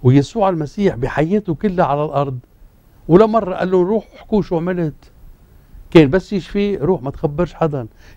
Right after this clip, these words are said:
لأن ما بده الإيمان فيه يكون مبني على آيات، على أعاجيب.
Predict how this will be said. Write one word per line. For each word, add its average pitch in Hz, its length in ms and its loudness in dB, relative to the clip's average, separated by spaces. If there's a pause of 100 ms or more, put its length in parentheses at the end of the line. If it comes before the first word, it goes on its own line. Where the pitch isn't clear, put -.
لأن 165 260 2
ما 151 120 2
بده 127 720 -2 (540)
الإيمان 165 460 6
فيه 156 400 -4 (340)
يكون 170 340 4
مبني 156 300 -2
على 156 260 -2
آيات، 160 640 2
على 135 200 0
أعاجيب. 131 760 -4